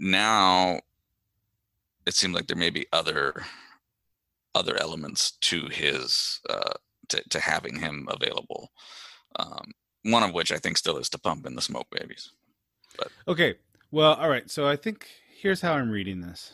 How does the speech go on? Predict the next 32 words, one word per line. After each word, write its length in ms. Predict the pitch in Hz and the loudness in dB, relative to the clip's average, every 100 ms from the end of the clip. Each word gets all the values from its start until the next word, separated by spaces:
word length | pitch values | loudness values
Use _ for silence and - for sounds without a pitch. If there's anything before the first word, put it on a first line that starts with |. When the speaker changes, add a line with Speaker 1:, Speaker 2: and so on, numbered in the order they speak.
| - | -14
Speaker 2:
So 420 | - 123 113 110 _ - _ _ _ _ _ _ | -4 0 0 -2 _ -20 _ _ _ _ _ _
just 220 | - 170 160 | -6 -2 0
a 40 | |
little 320 | 147 262 359 | 2 2 2
bit 240 | - 269 240 | 2 2 4
of 120 | 220 | 2
Stannis's 1120 | - 180 156 151 - 143 127 110 - - - _ _ - | 2 4 4 2 0 0 0 -2 -6 -8 -12 _ _ -12
semen 600 | - 151 120 95 85 92 _ _ | -2 2 4 2 -4 -12 _ _
goes 180 | - 120 | 0 2
a 60 | 110 | 2
long 280 | 104 98 90 | 0 0 -4
way, 180 | 78 71 | -8 -10
right? 240 | 80 98 - | -10 -10 -4
Speaker 1:
Right. 180 | 69 - _ _ | -2 -4 _ _
Speaker 2:
Can 120 | 131 | -2
make 160 | 139 127 | 0 -2
a, 80 | 110 156 | -6 -2
make 200 | 165 151 | 0 0
a 60 | |
smoke 320 | 117 123 107 | -2 -2 -2
baby 320 | - 92 90 82 | -4 -10 -8 -12
out 80 | |
of 60 | 80 | -14
that. 160 | 76 - _ _ - _ _ _ _ _ _ _ _ _ _ _ _ _ - | -18 -20 _ _ -20 _ _ _ _ _ _ _ _ _ _ _ _ _ -2
Although 560 | 139 143 151 139 127 | 0 4 4 4 4
maybe 260 | 123 131 120 | 2 2 0
his 180 | 117 101 | -2 -2
virility's 680 | 107 107 110 107 98 92 | 0 2 4 2 2 -2
low 260 | 92 92 92 | -2 -2 -2
or 120 | 90 | -4
something 340 | - 90 - 80 | -8 -12 -10 -12
now. 220 | 78 | -12